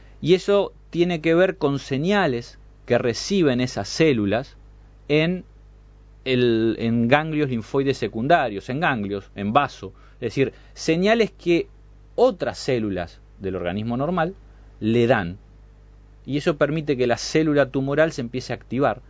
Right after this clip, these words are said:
empiece a proliferar. Y a la vez que prolifera, empieza también a aumentar la posibilidad de tener mutaciones y de lesiones, aberraciones cromosómicas. Entonces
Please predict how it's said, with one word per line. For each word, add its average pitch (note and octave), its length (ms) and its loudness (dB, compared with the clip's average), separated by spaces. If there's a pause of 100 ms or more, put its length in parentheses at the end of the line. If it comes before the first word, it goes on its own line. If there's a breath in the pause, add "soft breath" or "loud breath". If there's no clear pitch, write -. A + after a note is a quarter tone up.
(140)
empiece G#2+ 340 0
a G2+ 80 2
proliferar. F#2+ 760 0 (800 soft breath)
Y - 60 -2
a A#2 60 2
la B2+ 60 6
vez C#3 80 2
que D#3+ 80 0
prolifera, D3 400 2
empieza D#3+ 640 0 (560)
también C#3+ 400 0
a D3 240 0
aumentar B2+ 580 2
la E3 220 0
posibilidad D3+ 880 -2 (120)
de B2 220 -2 (640)
tener C#3+ 460 2 (140)
mutaciones C#3 880 -2 (160)
y A2+ 120 -2
de A2 160 2
lesiones, A2 520 0
aberraciones A#2+ 560 0
cromosómicas. G#2+ 880 -4 (880 soft breath)
Entonces C3 300 -2